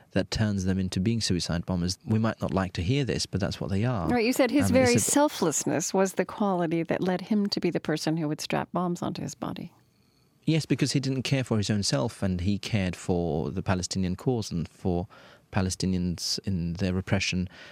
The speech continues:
Speaker 1: as he saw them in Syria and also in the Palestinian territories. But it was that selflessness, that he could give up his own life in order to serve them.
Speaker 2: Mm. I wonder how that memory,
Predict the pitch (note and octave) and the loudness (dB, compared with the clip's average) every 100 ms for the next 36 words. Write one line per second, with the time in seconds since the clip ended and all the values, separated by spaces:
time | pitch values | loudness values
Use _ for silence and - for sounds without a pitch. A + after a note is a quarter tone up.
0 | - - F#2+ G2+ - C3 A2 F2+ F#2 - | -8 -2 0 0 2 0 0 0 0 0
1 | F#2+ F2+ - B2 G#2 F2 E2+ G2 - G2 | 0 0 0 2 2 0 0 -2 -2 0
2 | G2+ - - F#2+ F#2 - G2 F#2+ F#2 F#2+ | 0 -2 0 0 -2 -2 -2 0 -2 -4
3 | A#2 - - F#2 A2 G2 - G2+ F#2+ B2+ | -10 -12 -10 -4 -2 -2 -2 0 0 0
4 | A2+ - F#2 - - - - - - G#2+ | -2 -4 -4 -6 -14 -20 -20 -4 0 2
5 | G#2+ G2 A2 - C3 B2+ G#2+ F2 - F2 | 2 2 0 2 0 0 -2 -2 -2 -4
6 | - - G2 - - G2+ G#2+ - - F#2+ | -4 -2 -2 -2 0 2 2 0 -2 0
7 | G2 F#2+ F#2 A2 E2 E2+ - - - _ | 0 0 0 0 -2 -4 -10 -18 -20 _
8 | - F2+ F#2 F2 - - F#2+ F2+ G#2 A2 | -4 -2 0 -2 -6 -2 -2 0 -2 -2
9 | E2 G2 - G#3 G#3+ F3+ _ _ - - | -4 -8 -6 -4 -4 -8 _ _ -18 -14
10 | - - - _ - D4 D#4 F#4 F#4 E4+ | -12 -14 -20 _ -6 -4 0 0 0 0
11 | - _ _ _ - A3+ C4 B3+ A#3+ A3 | -2 _ _ _ -8 -4 -2 0 0 0
12 | - _ _ - G#3+ G#3+ G#3+ F#3+ | -2 _ _ -2 0 0 0 -2